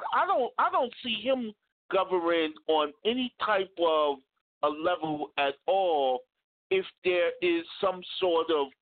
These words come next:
crises that really befits this country. And the sad thing is, my prediction is that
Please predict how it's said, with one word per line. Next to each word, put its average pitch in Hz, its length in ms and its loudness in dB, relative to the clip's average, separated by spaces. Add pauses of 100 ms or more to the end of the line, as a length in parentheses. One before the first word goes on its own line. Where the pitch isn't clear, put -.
(320)
crises 165 760 -4 (420)
that 151 180 2 (120)
really 170 400 0 (300)
befits 185 480 -2 (240)
this - 120 0 (220)
country. 208 540 -2 (300)
And 190 180 0
the 185 80 0 (160)
sad 240 260 2 (140)
thing 208 260 0
is, 190 380 2 (520)
my 285 280 2
prediction 202 680 -4
is 170 280 2 (360)
that 185 140 0